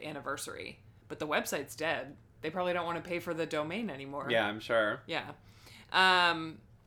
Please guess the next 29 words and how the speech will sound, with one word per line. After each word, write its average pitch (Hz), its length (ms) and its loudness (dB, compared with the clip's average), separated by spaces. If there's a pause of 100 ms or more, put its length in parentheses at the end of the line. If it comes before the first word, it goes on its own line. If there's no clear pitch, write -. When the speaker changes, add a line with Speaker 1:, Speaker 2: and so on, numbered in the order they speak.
(280)
Speaker 1:
and 185 680 6 (680)
so 196 260 4
they 190 160 4
still 247 220 6
have 269 160 4
a 220 440 6
semi-active 160 1080 0 (100)
Facebook 151 520 -2 (120)
page. 151 440 -4
It 147 220 -4
seems 151 220 -2
like 143 180 -6
Max 135 400 -4
is 151 140 -8
the 151 100 -6
only 147 160 -6
one 147 180 -6
who 151 100 -8
does 139 240 -6
it, 165 220 -4
but, 131 220 -6 (140)
you 151 120 -12
know, 131 220 -10
that 143 160 -6
makes 135 200 -8
sense. 139 340 -8 (600)
And 190 520 4 (180)
he 226 400 -4
is 294 320 2